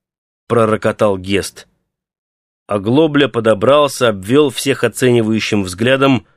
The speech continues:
Губы его растянулись в ухмылке, обнажив крепкие зубы.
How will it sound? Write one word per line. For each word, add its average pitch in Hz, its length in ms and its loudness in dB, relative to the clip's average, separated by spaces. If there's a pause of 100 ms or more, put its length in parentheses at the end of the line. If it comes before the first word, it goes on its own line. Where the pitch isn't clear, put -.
(640)
Губы 143 460 2
его 147 300 2
растянулись 127 580 0
в 107 80 -4
ухмылке, 131 560 0
обнажив 113 500 0
крепкие 117 540 -2
зубы. 104 440 -2